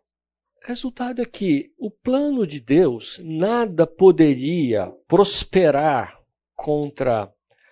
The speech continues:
Abraão, algo que comprometesse o plano de Deus pra vida dele. Porque até esse momento,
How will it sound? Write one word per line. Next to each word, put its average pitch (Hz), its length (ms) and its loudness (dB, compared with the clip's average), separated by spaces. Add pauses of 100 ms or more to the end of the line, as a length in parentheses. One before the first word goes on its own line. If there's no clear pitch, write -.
(140)
Abraão, 117 760 -4
algo 120 280 -4
que - 240 -20
comprometesse 170 1400 -2
o 165 140 -10
plano 165 520 0
de 156 140 -12
Deus 127 320 -6
pra - 160 -16
vida 120 260 -14
dele. 123 300 -10
Porque - 260 -10
até 240 220 -2
esse 269 220 -6
momento, 185 680 -4